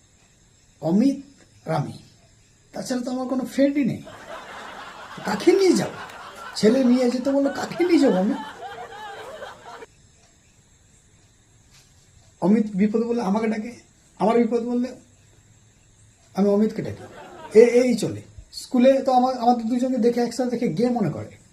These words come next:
তো কাকে ডাকবো আমি? এই যে অমিতকে ফোন করলাম যে, "হ্যাঁ ভাই, তুই ছেলে তো আমার কোনো বন্ধু নেই, তো আমি কাকে ডাকবো?"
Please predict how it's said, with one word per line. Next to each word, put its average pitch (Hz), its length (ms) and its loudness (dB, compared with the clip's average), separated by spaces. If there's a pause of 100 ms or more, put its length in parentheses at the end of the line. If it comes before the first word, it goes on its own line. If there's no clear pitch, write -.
(1800)
তো 220 80 -10
কাকে 220 300 2
ডাকবো 320 240 2
আমি? 107 240 -8 (2000)
এই 214 200 6
যে 226 120 0
অমিতকে 226 440 -2 (160)
ফোন 214 140 2
করলাম 107 320 -6 (1040)
যে, 202 80 2
"হ্যাঁ 208 180 2
ভাই, 285 140 2 (1900)
তুই 254 140 2
ছেলে 269 160 2
তো 262 60 0
আমার 254 160 0
কোনো 247 160 -2
বন্ধু 233 280 4
নেই, 254 100 0
তো 254 100 -2
আমি 247 140 -2
কাকে 233 240 -4
ডাকবো?" 233 260 -4